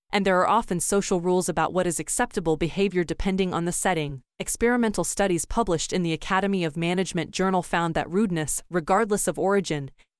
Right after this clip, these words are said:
even if imagined, decreased participants' task performance on both routine and creative tasks, as well as reduced the likelihood they would help others. The researchers additionally found that rudeness seems to have a spillover effect,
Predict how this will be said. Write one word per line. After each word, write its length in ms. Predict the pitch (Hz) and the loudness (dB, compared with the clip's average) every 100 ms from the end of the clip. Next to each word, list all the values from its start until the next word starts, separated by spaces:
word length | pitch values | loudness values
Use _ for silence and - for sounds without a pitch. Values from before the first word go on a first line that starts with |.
| - | -2
even 240 | 254 254 | 2 2
if 140 | 233 180 | 0 0
imagined, 540 | 175 190 185 151 143 - | 0 0 0 -4 -6 -4
decreased 460 | 240 - 247 - | -4 -2 -2 0
participants' 680 | - 180 202 190 180 156 - | -2 -2 -2 -2 -4 -4 -4
task 340 | - 196 - | -4 -2 -2
performance 540 | 202 - 196 180 156 - | -4 0 2 2 0 0
on 180 | 165 | 0
both 280 | 165 202 196 | 2 2 0
routine 400 | 165 - 202 180 | -4 -2 -2 0
and 120 | 156 | -2
creative 460 | 151 190 190 226 - | -2 0 2 2 -2
tasks, 500 | - 160 143 - - - _ | -4 -2 -2 -4 -6 -10 _
as 160 | 202 170 | -2 0
well 220 | 185 233 | 2 4
as 140 | 214 170 | 4 0
reduced 380 | 156 185 180 | -2 0 0
the 80 | 175 | -2
likelihood 560 | 156 190 - 180 175 160 | 0 0 0 -2 -2 0
they 120 | 165 | 0
would 140 | 175 | 0
help 260 | 165 196 - | 0 0 2
others. 460 | 196 151 135 - - _ | 0 0 -2 -6 -6 _
The 80 | 190 | 0
researchers 540 | 196 202 269 262 254 196 | 0 2 0 0 0 0
additionally 500 | 202 196 190 165 160 | 0 0 0 0 0
found 320 | 185 170 165 | 0 0 0
that 160 | - | 0
rudeness 340 | 180 233 185 151 | 0 0 0 -2
seems 360 | - 202 214 | -2 -2 0
to 100 | - | -2
have 200 | 165 175 | 0 0
a 40 | 165 | 0
spillover 540 | - 196 208 180 165 | 0 2 2 2 0
effect, 440 | 151 - 170 - | 0 0 -2 -4